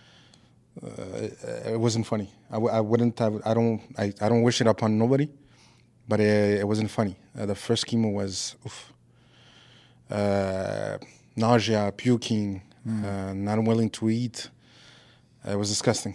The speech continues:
Speaker 1: Honestly, it was, uh, and my, my, my,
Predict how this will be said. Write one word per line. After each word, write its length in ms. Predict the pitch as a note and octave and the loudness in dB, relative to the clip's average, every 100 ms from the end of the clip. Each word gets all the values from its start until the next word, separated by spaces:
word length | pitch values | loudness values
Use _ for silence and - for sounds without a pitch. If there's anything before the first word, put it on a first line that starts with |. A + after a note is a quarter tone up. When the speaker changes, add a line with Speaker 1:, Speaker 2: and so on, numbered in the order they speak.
| - | -6
Speaker 1:
Honestly, 400 | G#2 A#2+ - A#2+ | 0 0 2 2
it 40 | A2 | 2
was, 240 | G2 G2+ | 0 -2
uh, 240 | G#2 G2+ F#2 - _ _ - - - _ _ | -2 -2 -6 -16 _ _ -20 -20 -20 _ _
and 200 | A2+ A2+ | 0 4
my, 160 | A#2 | 4
my, 280 | A#2 A2+ A2+ | 4 4 2
my, 460 | A2+ A2+ A2 G#2+ | 2 0 2 0